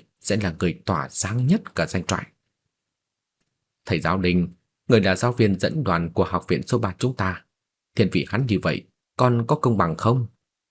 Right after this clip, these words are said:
Giọng nói của Mộc Tâm Nguyệt vang lên. "Sau khi vòng dự tuyển này kết thúc,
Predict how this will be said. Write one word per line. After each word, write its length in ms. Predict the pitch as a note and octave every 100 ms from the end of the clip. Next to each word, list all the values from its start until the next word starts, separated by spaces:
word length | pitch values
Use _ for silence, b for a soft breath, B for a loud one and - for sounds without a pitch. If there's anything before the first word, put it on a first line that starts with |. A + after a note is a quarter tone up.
| _ _ _ _ _ _ -
Giọng 240 | - F2+
nói 260 | B2 D3 G3
của 80 | G2
Mộc 220 | E2+ D#2+
Tâm 160 | A2+ F#2+
Nguyệt 260 | F2 D#2 -
vang 260 | A2+ B2+ A#2+
lên. 180 | C3+ A2+ _ _ _ _ _ _ _ _ _ _ _ _ _
"Sau 200 | - G2+
khi 160 | F#2 G2
vòng 220 | F2+ D#2+
dự 200 | - D#2+ -
tuyển 200 | D#2+ C#2+
này 200 | D2+ -
kết 180 | C3 -
thúc, 200 | F3+